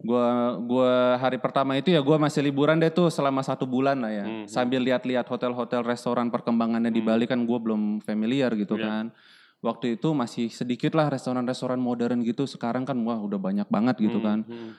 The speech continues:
Speaker 1: Akhirnya gua, eh, end up di Westin
Speaker 2: Hmm. Tapi
Speaker 1: gitu, di Bali.
Speaker 2: ya emang kalau di dunia kita ya orang yang bisa,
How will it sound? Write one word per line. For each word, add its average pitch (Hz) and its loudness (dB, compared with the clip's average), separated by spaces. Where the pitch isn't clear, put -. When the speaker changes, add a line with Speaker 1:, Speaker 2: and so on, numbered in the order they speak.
Speaker 1:
Akhirnya 165 6
gua, 185 4
eh, 123 2
end 123 0
up 151 2
di 170 2
Westin 101 -2
Speaker 2:
Hmm. - -12
Tapi 196 0
Speaker 1:
gitu, 190 -4
di 190 -4
Bali. 95 0
Speaker 2:
ya 143 2
emang 170 -2
kalau 127 -2
di 120 -4
dunia 113 -4
kita 123 -6
ya 110 0
orang 107 -2
yang 104 -6
bisa, 104 -8